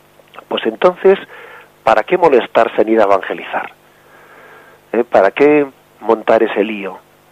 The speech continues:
¿Para qué ir a molestar las conciencias de unas personas, a ponerles en un aprieto? A ver si va a ser que ahora que vamos allí a evangelizarles, y resulta que porque les estamos presentando a Cristo,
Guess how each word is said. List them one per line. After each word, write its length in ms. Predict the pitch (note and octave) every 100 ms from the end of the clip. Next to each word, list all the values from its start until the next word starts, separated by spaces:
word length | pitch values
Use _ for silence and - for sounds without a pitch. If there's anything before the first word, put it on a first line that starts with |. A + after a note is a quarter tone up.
| _ _ _ _ _ _ _
¿Para 180 | G2+ G2+
qué 720 | - C#3 D3+ D3 D3 C#3 C#3 - - - _
ir 640 | B2+ C3 C3 B2+ B2 - - - - - _ _
a 80 | A2
molestar 580 | A2+ G#2+ - B2+ B2+ A#2+
las 180 | A#2+ A2
conciencias 720 | A2+ A2+ - C#3 C3 C#3+ A2+
de 40 |
unas 200 | A#2+ G2+
personas, 480 | - A#2 - F#3+ B2 -
a 100 | B2
ponerles 500 | - A2 B2 A#2+ -
en 120 | A2
un 100 | G#2+
aprieto? 580 | G2 - G3+ G3+ - - - - - - -
A 100 | F#2+
ver 120 | C3
si 80 | D#3
va 80 | C#3
a 80 |
ser 160 | - C#3
que 120 | -
ahora 120 | B2+
que 80 | B2+
vamos 220 | B2+ B2+ C3
allí 200 | C3 C3+
a 20 |
evangelizarles, 800 | B2+ B2+ C3+ C3 D#3+ D#3+ F3+ G#3 - - - - - -
y 60 |
resulta 400 | A2+ A2+ C#3 D3+
que 140 | C#3+ C3+
porque 240 | A#2 A#2
les 100 | G#2+
estamos 300 | G#2 - C3+
presentando 500 | D3 A#2 A#2+ B2+ B2+
a 40 | B2+
Cristo, 480 | D#3+ D#3+ - F3